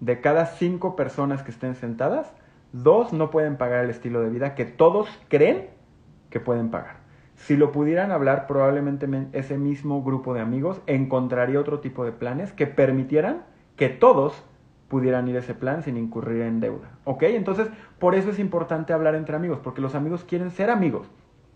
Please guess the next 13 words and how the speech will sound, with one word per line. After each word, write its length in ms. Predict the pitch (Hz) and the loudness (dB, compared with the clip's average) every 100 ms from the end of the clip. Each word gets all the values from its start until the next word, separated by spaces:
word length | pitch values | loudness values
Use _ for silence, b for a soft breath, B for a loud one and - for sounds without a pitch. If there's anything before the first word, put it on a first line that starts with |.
| _ _ | _ _
y 80 | 120 | -12
quieren 240 | 113 151 175 | -4 -2 0
mantenerse 560 | 160 143 143 185 190 | -2 -2 -2 -2 -4
amigos. 360 | 143 117 113 - B B B - | -4 -4 -6 -14 B B B -6
Y 80 | |
cita 460 | 139 170 170 190 - | -2 0 2 2 2
a 80 | 131 | 0
Esther 340 | 131 143 143 | 0 -4 -2
Perel. 320 | 156 143 131 | 0 2 0
Esther 300 | 143 - 139 | -2 -4 -6
Perel 240 | 139 143 143 | -2 -2 -2
es 120 | 139 | -2
una, 460 | 139 135 135 127 | -2 0 0 -2